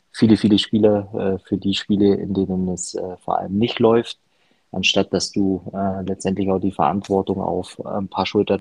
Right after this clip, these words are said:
verteilst. Ähm, dann, was man bei den Gladbachern ja auch noch, äh, dazu sagen muss, äh,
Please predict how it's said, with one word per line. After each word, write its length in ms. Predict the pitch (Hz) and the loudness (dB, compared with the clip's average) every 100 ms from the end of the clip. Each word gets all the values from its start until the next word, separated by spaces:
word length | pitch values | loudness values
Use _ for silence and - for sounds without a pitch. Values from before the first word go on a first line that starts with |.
| - | -2
verteilst. 720 | 98 - 92 98 95 - - - | -6 -2 0 0 -2 -6 -6 -2
Ähm, 400 | 95 90 92 90 - _ _ _ _ _ _ _ _ - | -2 -2 -6 -8 -16 _ _ _ _ _ _ _ _ -2
dann, 260 | 90 92 | 0 2
was 160 | 92 - | 0 0
man 120 | 95 | 2
bei 100 | 92 | 2
den 140 | 95 90 | 0 0
Gladbachern 480 | 98 - 92 98 | 0 0 -2 0
ja 120 | 92 90 | 0 0
auch 100 | 95 | 0
noch, 220 | 95 101 | -2 -2
äh, 160 | 95 | -2
dazu 280 | 95 - 104 | -2 -4 -4
sagen 280 | 98 92 92 | 0 0 -2
muss, 220 | 95 | -6
äh, 40 | - | -6